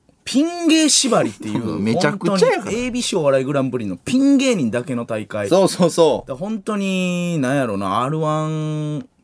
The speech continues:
Speaker 1: として見てほしいね。この、
Speaker 2: 見てほしい。
Speaker 1: また別物というか、
Speaker 2: ああ。
Speaker 1: エムワンとキングオブコント、また違う。十年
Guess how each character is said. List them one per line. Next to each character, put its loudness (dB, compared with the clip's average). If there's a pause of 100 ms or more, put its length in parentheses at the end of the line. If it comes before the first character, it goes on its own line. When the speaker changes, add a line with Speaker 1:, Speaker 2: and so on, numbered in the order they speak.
(320)
Speaker 1:
と -4
し 2
て 2
見 -2
て -2
ほ -4
し -8
い -6
ね。 -8
こ -8
の、 -6
Speaker 2:
見 -4
て 0
ほ 2
し -10
い。 -8
Speaker 1:
ま 0
た -2
別 -2
物 0
と -6
い -6
う -8
か、 -14
Speaker 2:
あ -4
あ。 2
Speaker 1:
エ 4
ム 4
ワ -2
ン -6
と -10
キ -8
ン -4
グ -6
オ -6
ブ -6
コ -6
ン -4
ト、 -4
ま -4
た -8
違 -10
う。 -8
十 -2
年 2